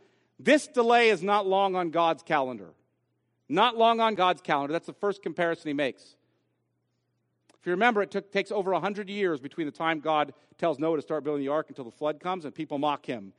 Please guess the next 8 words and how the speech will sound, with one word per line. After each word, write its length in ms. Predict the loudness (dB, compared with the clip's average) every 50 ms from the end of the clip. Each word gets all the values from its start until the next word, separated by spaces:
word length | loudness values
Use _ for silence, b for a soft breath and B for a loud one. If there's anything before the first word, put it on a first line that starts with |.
| _ _ _ _
as 120 | -10 -10 -8
he 80 | -10
preaches 360 | -10 -8 -10 -10 -10 -12 -16
the 80 | -16 -12
gospel. 520 | -8 -6 -6 -6 -6 -6 -8 -8 -8 -8 b b b b _
Now 260 | 0 2 2 4 2
it's 140 | 2 0 -2
taking 440 | -4 -4 -4 -4 -6 -6 -6 -6